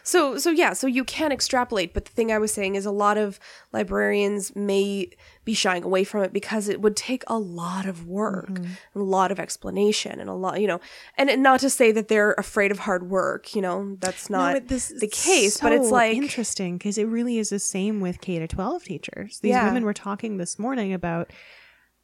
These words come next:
Speaker 2: how nervous K to twelve teachers are getting, some of them, about this new set of curriculum standards
Speaker 1: Mm-hmm.
Speaker 2: because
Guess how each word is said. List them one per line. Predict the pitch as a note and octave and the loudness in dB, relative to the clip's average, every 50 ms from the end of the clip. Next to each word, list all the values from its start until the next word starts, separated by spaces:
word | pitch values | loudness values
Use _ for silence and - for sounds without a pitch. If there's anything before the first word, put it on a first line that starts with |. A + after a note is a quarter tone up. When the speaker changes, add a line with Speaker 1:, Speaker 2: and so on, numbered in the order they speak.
| _ _ _ _ _ _ _ - | _ _ _ _ _ _ _ -10
Speaker 2:
how | - - - - A3+ A3+ G#3+ | -8 -4 -2 0 2 2 2
nervous | G#3 G3+ G3 G3 G3 G3 A3 A3+ A3+ G#3 G3 F#3+ - | 2 0 0 0 0 0 0 0 0 0 0 -2 -4
K | - - G3+ F#3 | -4 -4 -4 -2
to | F3+ | -2
twelve | F3 - G3 F#3 F3+ F3+ - | -4 -4 -4 -4 -4 -6 -6
teachers | - G3 - - F3 F3 - - - | -8 -10 -8 -6 -8 -8 -8 -10 -8
are | F3 E3+ E3 D#3+ | -8 -6 -6 -8
getting, | E3 - G3+ A3 A3+ G#3+ G3 F#3+ | -10 -8 -6 -4 -4 -4 -4 -4
some | - F3+ F3 F#3 | -4 -4 -4 -4
of | F3 F3 | -4 -6
them, | E3+ E3 | -6 -8
about | C#3+ E3+ E3 _ - F3 E3+ F3 F3 F3 - - - - _ _ _ _ _ _ _ _ _ _ _ _ _ _ _ _ _ _ _ - | -8 -10 -10 _ -8 -6 -4 -4 -4 -4 -6 -8 -14 -16 _ _ _ _ _ _ _ _ _ _ _ _ _ _ _ _ _ _ _ -10
this | G#3+ G3 F#3 F#3 F3+ E3+ - - | -8 -4 -2 -2 -2 -2 -4 -4
new | F#3 F3+ F#3 F#3 F#3+ F#3 F#3 F3 F3 F3 E3+ E3 E3 | -2 -2 0 0 2 2 0 0 0 -2 -2 -4 -6
set | E3+ - - - - - - F3 D#3+ - - - - - - _ _ _ _ _ - | -6 -4 -4 -4 -2 -4 -2 -4 -4 -6 -6 -8 -10 -10 -12 _ _ _ _ _ -10
of | F3+ E3 D#3+ D3+ D3+ D3+ D3 D#3+ D#3+ - - | -8 -6 -6 -6 -6 -6 -8 -10 -14 -18 -18
curriculum | - - F#3 F3 B3+ - F4+ B3+ F#3+ E3+ E3 | -12 -8 -6 -4 -4 -2 -2 -2 -2 -2 -4
standards | - - D3 C#3+ - - - - F3 - | -6 -8 -10 -10 -8 -8 -10 -10 -10 -10
Speaker 1:
Mm-hmm. | - F#3+ F3+ F3+ - - F#3 E3+ G3+ G#3+ | -10 -10 -10 -10 -10 -12 -10 -6 -4 -2
Speaker 2:
because | G#3 G3+ A3 G#3+ F#3 E3+ D#3+ D#3+ D#3+ - - - - | 0 0 0 0 0 -2 -4 -6 -8 -8 -8 -10 -12